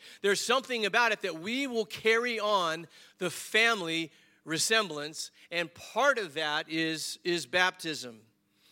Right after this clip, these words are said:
Now, I wear my wedding ring everywhere I go, and w-, wedding rings are just, this ring didn't make me married. It's just a symbol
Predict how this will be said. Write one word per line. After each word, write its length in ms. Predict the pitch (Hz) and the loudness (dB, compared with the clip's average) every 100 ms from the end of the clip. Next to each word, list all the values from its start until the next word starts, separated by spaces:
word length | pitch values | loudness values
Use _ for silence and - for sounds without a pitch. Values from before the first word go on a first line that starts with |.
| _ - | _ -4
Now, 140 | 151 | 4
I 120 | 175 | 4
wear 180 | 190 196 | 6 2
my 140 | 190 | 2
wedding 340 | 175 180 190 180 | 2 2 2 2
ring 300 | 185 185 170 | 0 0 0
everywhere 420 | 175 175 170 165 | 2 2 0 2
I 140 | 156 | 0
go, 380 | 147 202 170 175 - - | 2 2 2 0 -6 -8
and 360 | 165 160 160 165 165 147 156 _ _ _ - | 0 0 0 -8 -20 -20 -20 _ _ _ -20
w-, 520 | 156 _ - 147 151 | -20 _ -18 -16 -14
wedding 360 | 160 208 226 185 | 2 4 4 0
rings 420 | 160 170 185 160 | -4 -4 -6 -6
are 220 | 170 165 | -2 -2
just, 480 | 143 165 160 - - _ _ 165 156 156 | -2 -4 -4 -6 -10 _ _ -20 -20 -8
this 180 | 196 185 | -8 0
ring 220 | 208 196 | 0 2
didn't 240 | 190 165 | -2 -2
make 200 | 170 170 | -4 -4
me 140 | 160 143 | -8 -6
married. 420 | 170 196 160 156 | 0 0 0 -4
It's 160 | 165 | -6
just 220 | 185 170 165 | -8 -12 -10
a 80 | |
symbol 800 | 143 - - 214 214 147 139 151 | -8 -8 -4 -2 -2 -4 -6 -8